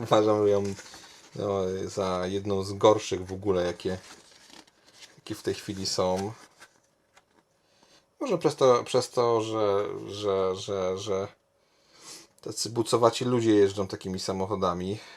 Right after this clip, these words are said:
Możecie się ze mną nie zgodzić, ale moje doświadczenia życiowe, e, jednoznacznie mnie, mnie utwierdziły w tym przekonaniu, że to nie jest fajna marka. Kiedyś była, tak?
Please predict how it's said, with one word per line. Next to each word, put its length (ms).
Możecie 340
się 140
ze 140
mną 120
nie 160
zgodzić, 480
ale 220
moje 260
doświadczenia 600
życiowe, 460
e, 420
jednoznacznie 920
mnie, 340
mnie 160
utwierdziły 560
w 60
tym 140
przekonaniu, 600
że 120
to 140
nie 160
jest 360
fajna 360
marka. 440
Kiedyś 420
była, 340
tak? 320